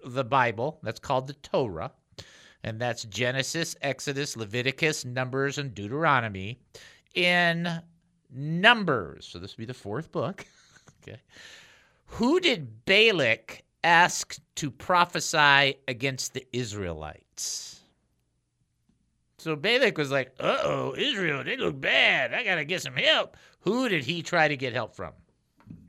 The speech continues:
Oh, he probably didn't talk like that, but then again, you never know.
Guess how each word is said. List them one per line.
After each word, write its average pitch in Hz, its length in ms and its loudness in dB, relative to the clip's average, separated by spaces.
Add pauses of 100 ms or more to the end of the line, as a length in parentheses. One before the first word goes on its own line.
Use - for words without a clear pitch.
(920)
Oh, 208 60 0
he 180 100 0
probably 170 260 2
didn't 147 200 -4
talk 139 200 0
like 120 140 -4
that, 185 260 -2
but - 100 -20
then 127 120 -8
again, 220 320 -10 (100)
you 113 80 -12
never 127 220 -12
know. - 80 -18